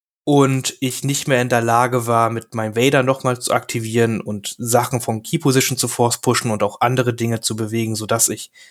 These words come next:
hätte ich meine Runde in der Zeit nochmal runtergespielt, gewonnen hätte. Aber ich hab die Zeit nicht richtig im Blick gehabt und hab dann leider verloren, das Spiel. So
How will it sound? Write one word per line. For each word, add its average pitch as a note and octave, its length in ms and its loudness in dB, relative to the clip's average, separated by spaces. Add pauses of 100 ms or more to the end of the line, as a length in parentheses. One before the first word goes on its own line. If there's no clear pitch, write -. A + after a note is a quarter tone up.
(400)
hätte C#3 180 -2
ich C3+ 100 -6
meine B2 180 2
Runde D3+ 340 4
in A#2+ 80 -2
der A#2+ 140 0
Zeit B2+ 320 0
nochmal A2+ 240 -2
runtergespielt, C3+ 880 0 (580)
gewonnen B2+ 320 2
hätte. G3+ 420 -4 (480)
Aber C3 300 4
ich - 140 -2
hab B2 140 0
die A2+ 80 -6
Zeit B2 400 0
nicht B2+ 240 -2
richtig A#2 260 -2
im G#2+ 100 -2
Blick G#2+ 160 -4
gehabt G2+ 320 -2
und G2 240 -10
hab - 180 -4
dann G2+ 140 0
leider F#2 240 -4
verloren, F2 400 -6
das - 120 -6
Spiel. - 280 -12 (3500)
So - 360 -6